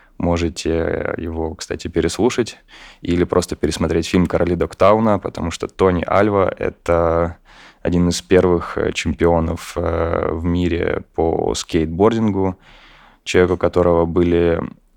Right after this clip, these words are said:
э, свои именные модели Vans, и в середине семидесятых появилась собственная компания по производству досок для скейтбординга из канадского клёна.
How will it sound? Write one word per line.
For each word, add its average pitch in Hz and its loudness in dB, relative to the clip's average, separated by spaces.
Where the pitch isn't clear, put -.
э, 85 -2
свои 98 4
именные 90 0
модели 90 2
Vans, 90 2
и 85 0
в - -12
середине 87 4
семидесятых 90 0
появилась 87 2
собственная 87 0
компания 90 4
по 92 2
производству 85 2
досок 92 2
для 85 2
скейтбординга 82 2
из 85 -2
канадского 82 0
клёна. 80 0